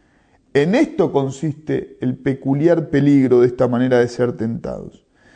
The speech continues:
Sin embargo, San Ignacio hace notar dos características que delatan siempre la presencia del verdadero autor de la proposición engañosa.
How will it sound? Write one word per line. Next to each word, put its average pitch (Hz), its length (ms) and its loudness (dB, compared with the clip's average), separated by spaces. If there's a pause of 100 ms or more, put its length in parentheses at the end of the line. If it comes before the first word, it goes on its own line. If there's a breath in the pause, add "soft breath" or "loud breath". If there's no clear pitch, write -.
(160 soft breath)
Sin 214 240 0
embargo, 269 440 2
San 202 220 0
Ignacio 233 380 0
hace 208 160 0
notar 214 440 0
dos 262 200 0
características 175 1200 0 (540 soft breath)
que 165 160 6
delatan 180 600 2
siempre 247 760 0
la 175 180 2
presencia 220 720 2
del 185 160 2
verdadero 151 640 2
autor 196 480 0
de 196 100 0
la 160 140 0
proposición 139 640 -2
engañosa. 131 680 -6